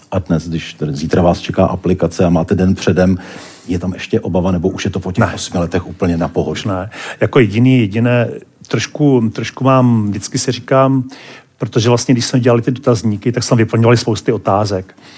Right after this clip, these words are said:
Speaker 2: A skutečně, mm, nebylo tam nic, co by nějak, eh, předvídalo vznik toho onemocnění. Takže jediný, jedin-, takže jsem hrozně rád, že mohu chodit, že vlastně jsem pod pravidelnou kontrolou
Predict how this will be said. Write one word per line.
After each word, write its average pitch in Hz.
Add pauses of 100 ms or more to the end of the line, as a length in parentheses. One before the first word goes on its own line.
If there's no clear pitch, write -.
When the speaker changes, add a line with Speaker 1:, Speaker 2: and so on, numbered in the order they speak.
(440)
Speaker 2:
A 110
skutečně, 127 (220)
mm, 101 (1040)
nebylo 120
tam 143
nic, 117
co -
by 113
nějak, 120
eh, 123 (520)
předvídalo 120
vznik 110
toho 127
onemocnění. 110 (720)
Takže 98
jediný, 113
jedin-, 107
takže 123
jsem 127
hrozně 110
rád, 113
že 110
mohu 110
chodit, 113
že 117
vlastně 107
jsem 107
pod 110
pravidelnou 110
kontrolou 104